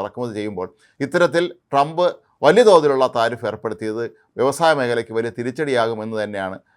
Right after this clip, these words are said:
ആ, അവിടുത്തെ പ്രമുഖരായ വ്യവസായികളൊക്കെ തന്നെ മുന്നറിയിപ്പ് നൽകിയിരുന്നത്. ജെ പി മോർഗൻ ഉൾപ്പെടെയുള്ള ലോകത്തെ അറിയപ്പെടുന്ന വമ്പൻ സാമ്പത്തിക ധനകാര്യ സ്ഥാപനങ്ങളൊക്കെ തന്നെ ഈ ട്രംപിൻ്റെ ഈ തീരുമാനം, ആ, ഒടുവിൽ അമേരിക്കയ്ക്ക് തന്നെ വലിയ തിരിച്ചടിയായി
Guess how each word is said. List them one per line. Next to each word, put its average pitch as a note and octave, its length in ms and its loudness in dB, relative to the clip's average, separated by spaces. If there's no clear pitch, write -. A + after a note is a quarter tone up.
ആ, - 20 2
അവിടുത്തെ B2 320 -4
പ്രമുഖരായ C#3 580 2
വ്യവസായികളൊക്കെ A2 640 -2
തന്നെ G2+ 140 -10
മുന്നറിയിപ്പ് G#2 460 -8
നൽകിയിരുന്നത്. G#2 500 -10
ജെ F#3+ 160 12
പി A#3+ 140 0
മോർഗൻ F#3+ 260 8
ഉൾപ്പെടെയുള്ള E3 580 6
ലോകത്തെ D#3 300 2
അറിയപ്പെടുന്ന D3 520 0
വമ്പൻ D3+ 360 -2
സാമ്പത്തിക C#3 420 -4
ധനകാര്യ B2+ 320 -2
സ്ഥാപനങ്ങളൊക്കെ B2+ 580 -4
തന്നെ A2+ 220 -2
ഈ A2+ 140 -4
ട്രംപിൻ്റെ B2+ 380 -2
ഈ - 20 -2
തീരുമാനം, A2+ 440 -4
ആ, G2+ 40 -2
ഒടുവിൽ A#2+ 300 0
അമേരിക്കയ്ക്ക് B2+ 480 -4
തന്നെ A2+ 160 -4
വലിയ G#2+ 180 -6
തിരിച്ചടിയായി A2 460 -6